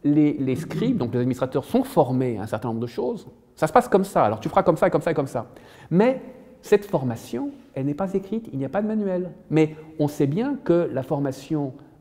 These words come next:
euh, chez les, les Ottomans, euh, de façon plus générale, elle est très largement orale. Non seulement,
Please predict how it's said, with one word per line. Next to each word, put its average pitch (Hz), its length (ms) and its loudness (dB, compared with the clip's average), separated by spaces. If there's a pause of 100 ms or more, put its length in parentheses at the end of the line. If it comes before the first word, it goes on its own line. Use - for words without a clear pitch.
euh, 101 100 -4
chez 127 280 -4
les, 104 480 -4
les 107 180 -6
Ottomans, 147 440 -6 (360)
euh, 92 380 -4
de 76 180 -12
façon 85 220 -14
plus 82 160 -10
générale, 202 320 -4
elle 135 100 0
est 147 140 0
très - 140 -2
largement 139 340 -2 (100)
orale. 180 380 0 (240)
Non 196 180 8
seulement, 190 600 4